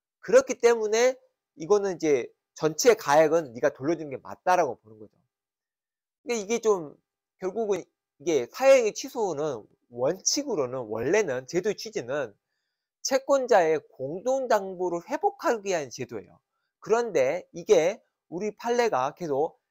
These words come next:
가액 배상을, 을 인정하고 있기 때문에 가액 배상이 되면 사실상 우선 배제를 받게 돼요. 그래서 결과적으로 이 사건에서도 신용보증기금이 구천오백 불을 받아서,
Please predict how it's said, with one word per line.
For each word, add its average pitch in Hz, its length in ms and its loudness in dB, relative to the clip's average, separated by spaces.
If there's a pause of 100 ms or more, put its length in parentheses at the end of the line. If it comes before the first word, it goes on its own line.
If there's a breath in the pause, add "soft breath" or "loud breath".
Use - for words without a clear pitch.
(180)
가액 214 440 4
배상을, 175 760 0 (460)
을 165 280 -4 (600)
인정하고 147 400 0
있기 - 160 -20
때문에 131 580 -6 (340)
가액 247 400 4
배상이 202 360 -2
되면 123 500 -4 (400)
사실상 285 560 -4 (160)
우선 285 340 0
배제를 185 300 0
받게 135 260 -12
돼요. 92 220 -18 (920)
그래서 285 220 -4
결과적으로 208 420 4
이 151 40 -4
사건에서도 147 840 0 (360)
신용보증기금이 220 1000 -2
구천오백 208 800 2
불을 190 260 2
받아서, 147 800 2